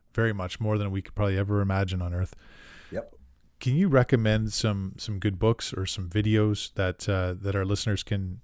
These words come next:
Speaker 1: can, uh, refer to when it comes to the doctrine of purgatory?
Speaker 2: Yeah, yeah. There, there's a very, very good book, and let me, let me make sure that I get the title right. And it's a book that you don't hear about a whole lot, um, but I really recommend it. Now,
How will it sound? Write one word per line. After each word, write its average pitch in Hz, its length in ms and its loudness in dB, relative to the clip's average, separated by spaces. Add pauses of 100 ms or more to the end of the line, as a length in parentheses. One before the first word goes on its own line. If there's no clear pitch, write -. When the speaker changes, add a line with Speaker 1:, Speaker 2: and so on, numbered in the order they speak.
Speaker 1:
can, 95 280 -2
uh, 90 160 -4
refer 95 320 0
to 101 260 -4
when 95 80 -4
it 90 100 -8
comes 98 260 -6
to 98 320 -4 (120)
the - 80 -20
doctrine 87 380 -8
of - 100 -14
purgatory? 92 460 -4 (300)
Speaker 2:
Yeah, 78 420 -8 (120)
yeah. 104 520 -2
There, 113 160 -6
there's 127 260 -2
a 117 40 -8
very, 139 500 -4
very 110 260 -2
good 101 180 -6
book, 110 240 0
and 101 140 -6 (300)
let 139 120 0
me, 185 140 0
let 135 140 -2
me 139 100 -2
make 131 200 0
sure - 180 -6
that 110 120 -2
I 107 100 0
get 110 160 -8
the 98 60 -10
title 117 300 -2
right. 110 240 0
And 113 80 -8
it's - 160 -12
a 110 40 -14
book 220 320 -6
that 165 80 -10
you 139 100 -6
don't 139 200 -6
hear 165 340 -6
about 98 340 -2 (420)
a 117 60 -4
whole 165 420 -2
lot, 101 360 0 (100)
um, 107 480 2 (440)
but 120 120 -6
I 113 60 -6
really 151 340 -2
recommend 104 480 -2
it. 101 100 -4
Now, 101 320 -2